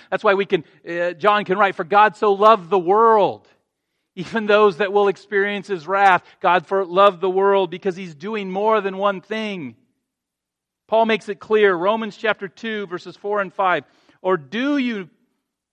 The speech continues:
presume on the riches of His kindness and forbearance and patience?" This is speaking to those who haven't trusted in Christ. "Or, or do you presume on, on the riches of His kindness and forbearance and patience,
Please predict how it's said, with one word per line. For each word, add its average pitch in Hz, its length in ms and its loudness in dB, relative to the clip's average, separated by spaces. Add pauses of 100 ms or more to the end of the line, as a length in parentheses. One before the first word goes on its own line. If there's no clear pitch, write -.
(100)
presume 226 640 -2
on 175 140 2
the 151 100 -6
riches 220 520 -6
of 151 180 -6
His 135 180 -8
kindness 220 680 -8
and 135 220 -12
forbearance 190 800 -6
and 147 180 -12
patience?" 170 880 -10 (560)
This 208 120 -18
is 233 180 -10 (160)
speaking 240 640 -10
to 190 140 -6
those 185 540 -2 (180)
who 180 100 0
haven't 202 300 0
trusted 196 440 -4
in 165 120 -4
Christ. 180 320 -4
"Or, 160 160 -6 (220)
or 165 120 -4
do 233 280 -6
you 277 180 -2
presume 208 720 -4
on, 156 220 -2 (220)
on 180 120 -2
the 175 80 -4
riches 175 480 -4
of 147 100 -6
His 135 160 -12
kindness 220 600 -8
and 139 140 -12
forbearance 190 600 -6
and 131 120 -14
patience, 175 640 -10